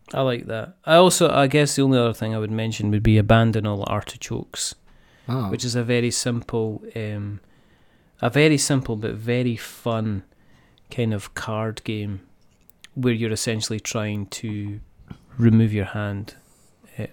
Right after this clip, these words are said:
Speaker 1: all the artichokes that are in your
Speaker 2: <laughs>
Speaker 1: hand. So it's a good
Speaker 2: Remove your hand.
Speaker 1: Remove your
Speaker 2: Ouch.
Speaker 1: hand. You're just gonna take it
Speaker 2: <laughs>
Speaker 1: off. With, uh, there's so many that, uh, I mean, but there's Kickstarter ones that have been played recently. Die of the Dead, um,
Speaker 2: Hmm.
Speaker 1: which was on Kickstarter quite recently.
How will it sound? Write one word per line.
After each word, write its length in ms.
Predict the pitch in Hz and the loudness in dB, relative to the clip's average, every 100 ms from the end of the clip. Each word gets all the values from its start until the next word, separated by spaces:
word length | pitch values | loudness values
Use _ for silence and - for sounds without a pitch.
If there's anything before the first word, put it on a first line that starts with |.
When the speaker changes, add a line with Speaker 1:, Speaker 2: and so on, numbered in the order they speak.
| - _ | -16 _
Speaker 1:
all 200 | 131 127 | -2 0
the 120 | 117 | 2
artichokes 580 | 110 110 - - 117 101 | 2 0 -2 -6 -6 -6
that 140 | 117 - | -8 -6
are 60 | |
in 80 | 101 | -4
your 80 | 104 | -2
Speaker 2:
<laughs> 140 | 120 107 | 0 0
Speaker 1:
hand. 200 | 104 104 | -2 -6
So 140 | - | -8
it's 160 | 104 - | -10 -8
a 40 | |
good 120 | - | -4
Speaker 2:
Remove 340 | 113 110 101 95 | -2 0 0 -2
your 160 | 95 | -2
hand. 340 | 98 101 92 - - - | -2 -2 -4 -8 -2 6
Speaker 1:
Remove 260 | 170 175 | 10 10
your 120 | 156 | 8
Speaker 2:
Ouch. 60 | 107 | 4
Speaker 1:
hand. 240 | 127 113 | 2 0
You're 100 | 131 | -2
just 160 | 143 - | -2 0
gonna 140 | 143 | 2
take 240 | 135 139 139 | 4 4 4
it 140 | - | 2
Speaker 2:
<laughs> 140 | - 104 | 2 0
Speaker 1:
off. 320 | 104 - 123 - - - - - - - | 0 -2 -6 -8 -10 -12 -14 -20 -20 -8
With, 520 | 127 120 113 - - 208 | -2 0 -2 -6 -14 -8
uh, 80 | 117 - - - | -8 -8 -2 4
there's 120 | 160 | 6
so 240 | - 190 | 8 8
many 440 | 180 175 165 135 - | 8 8 6 4 2
that, 200 | - - | -2 0
uh, 260 | 131 127 135 | 2 2 4
I 60 | 143 | 4
mean, 280 | 143 135 127 | 4 2 0
but 140 | 151 | 0
there's 180 | 143 - | 2 0
Kickstarter 560 | 160 - - 151 135 | 0 0 2 2 4
ones 180 | 131 123 | 2 0
that 80 | 120 | 0
have 100 | 110 | -2
been 160 | 117 113 | -2 -4
played 280 | - 120 120 | -4 -4 -2
recently. 460 | 113 - 117 113 | -4 -4 -6 -6
Die 240 | 107 127 127 | -2 0 2
of 140 | 120 | 0
the 100 | 113 | -2
Dead, 460 | 107 113 110 107 - - - _ _ _ _ | -4 -2 -2 -6 -12 -20 -20 _ _ _ _
um, 420 | 107 107 107 104 107 | -8 -6 -4 -6 -4
Speaker 2:
Hmm. 220 | 107 101 | -2 -2
Speaker 1:
which 220 | 117 - | -2 -4
was 120 | 120 107 - - | -4 -6 -8 -8
on 200 | 117 120 | -8 -8
Kickstarter 480 | - - - 120 | -10 -8 -8 -8
quite 240 | - 117 - | -8 -8 -8
recently. 540 | 110 - - 110 107 | -8 -8 -8 -8 -8